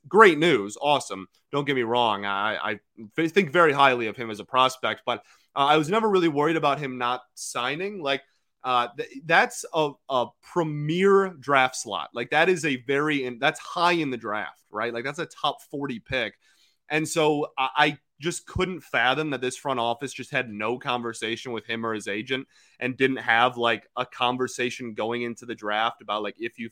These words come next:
fall to us, this is the kind of money that, um, we're, we're gonna give you. Would this be enough to kinda stray you away from Auburn?" Uh,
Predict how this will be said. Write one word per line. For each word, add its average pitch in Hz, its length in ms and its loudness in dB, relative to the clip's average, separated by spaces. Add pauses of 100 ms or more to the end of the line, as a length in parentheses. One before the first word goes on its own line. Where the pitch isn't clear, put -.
fall 101 220 -4
to 113 120 -4
us, 113 180 -4
this - 220 -10
is 107 80 -20
the 110 100 -16
kind 107 220 -6
of 104 60 -8
money 104 260 -6
that, 101 200 -4 (380)
um, 98 460 4 (220)
we're, 117 240 0
we're 113 200 0
gonna 110 160 -2
give 113 240 -6
you. 120 200 -6
Would 113 160 -8
this 110 180 -6
be 117 140 -4
enough 110 260 -2
to 107 120 -10
kinda 107 340 -4
stray 107 320 -4
you 107 180 -4
away 107 200 -2
from 107 180 -12
Auburn?" 123 420 -4 (420)
Uh, 113 300 6